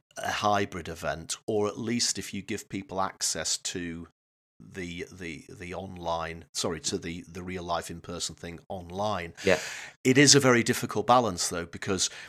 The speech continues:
Speaker 1: I really don't think it's enough to sort of go back to a big event theatre, stick a load of cameras on the bottom of the stage,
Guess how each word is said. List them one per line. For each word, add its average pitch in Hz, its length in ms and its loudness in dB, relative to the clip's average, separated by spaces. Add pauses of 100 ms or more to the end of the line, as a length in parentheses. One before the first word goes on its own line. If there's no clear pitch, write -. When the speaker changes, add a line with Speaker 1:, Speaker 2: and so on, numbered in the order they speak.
(460)
Speaker 1:
I 107 120 6
really 117 520 8
don't 107 240 4
think 101 260 -2
it's - 160 0
enough 98 520 -2 (160)
to - 200 4
sort - 320 -2
of 82 140 -6
go 95 220 0
back - 340 2
to 90 220 -2
a 85 100 -2
big 92 220 -4
event 101 360 -2
theatre, 76 600 -4 (280)
stick - 320 2
a 107 40 2
load 92 220 -2
of 92 60 -6
cameras 98 560 -4 (140)
on 90 220 -8
the 87 100 -8
bottom 90 280 -6
of 82 40 -12
the 85 80 -10
stage, 85 560 0